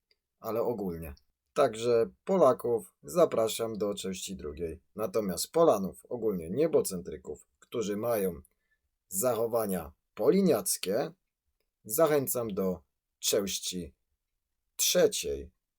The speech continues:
aby sobie zweryfikowali, czy nie lepiej zachowywać się jak Polak, samo stanowić o sobie, bierny opór stawiać i przede wszystkim nie zasilać,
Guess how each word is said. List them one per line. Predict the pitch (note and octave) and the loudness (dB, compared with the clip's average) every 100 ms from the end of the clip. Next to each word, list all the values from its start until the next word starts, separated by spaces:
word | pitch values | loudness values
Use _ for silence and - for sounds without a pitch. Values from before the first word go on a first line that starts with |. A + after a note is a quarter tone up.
| _ _ _ | _ _ _
aby | D#3+ D3+ C#3+ C#3 _ _ _ _ _ _ _ | 2 10 10 8 _ _ _ _ _ _ _
sobie | - - C#3+ C3+ B2+ | -6 0 2 4 2
zweryfikowali, | A2+ B2 D3 C#3 C3 - A2 A2+ G#2+ G2+ | 2 4 6 6 0 -4 0 2 2 -2
czy | F#2+ - G2 F#2 | -4 -2 0 0
nie | - C#3 | 0 2
lepiej | D#3+ C#3+ A#2 | 4 4 2
zachowywać | G2+ G#2 G2 F2+ F#2 E2+ | -2 -2 -4 -6 -4 -4
się | - E2 | -6 -8
jak | D2+ - | -8 -8
Polak, | - B2 A2 F#2+ - _ _ _ | 0 2 2 -2 -6 _ _ _
samo | - - A#2+ G#2 | -4 0 0 0
stanowić | G2 G2+ A#2 C#3 B2+ A#2+ | -4 -4 2 2 2 0
o | A#2+ | 0
sobie, | - A#2+ G2+ G#2 G2+ F2+ E2+ _ _ - | 2 0 2 0 0 -2 -8 _ _ -14
bierny | F#2+ A2 G#2 | -2 -2 0
opór | A#2 C3 - A2+ | 0 0 -2 -2
stawiać | - A2 G#2 G2 F#2 E2 - - _ _ _ _ _ _ _ _ _ - | -2 -2 -2 0 -2 -4 -10 -12 _ _ _ _ _ _ _ _ _ -14
i | |
przede | A#2+ - G#2 | -4 -2 -2
wszystkim | F#2+ F#2 F#2 - G2 | -2 -6 -8 -6 -4
nie | B2+ | -2
zasilać, | A2 F#2+ - F2+ E2+ E2 - - | -2 -2 -4 -6 -6 -6 -10 -16